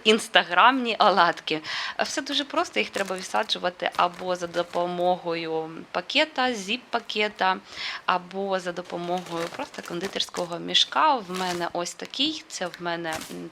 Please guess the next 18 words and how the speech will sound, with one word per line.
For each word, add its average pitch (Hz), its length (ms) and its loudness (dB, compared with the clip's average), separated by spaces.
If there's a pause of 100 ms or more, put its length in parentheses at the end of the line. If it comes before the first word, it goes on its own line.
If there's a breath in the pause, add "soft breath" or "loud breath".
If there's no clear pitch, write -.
(100)
великий 202 520 -4
зефірний, 170 800 -4 (460 loud breath)
а, - 160 -4
пакет, 269 540 -4
е, 185 220 -6
можна 180 280 -6
використовувати. 196 800 -4
А, 180 140 6
продаються, 277 480 -4
до 180 100 -4
речі, 196 300 2 (240 loud breath)
в 185 140 0
Аврорі 196 640 4 (120)
такі, 185 220 -6
знаєте, 208 300 2
маленькі, 185 520 2
пластикові, 180 580 0
прозорі. 196 760 4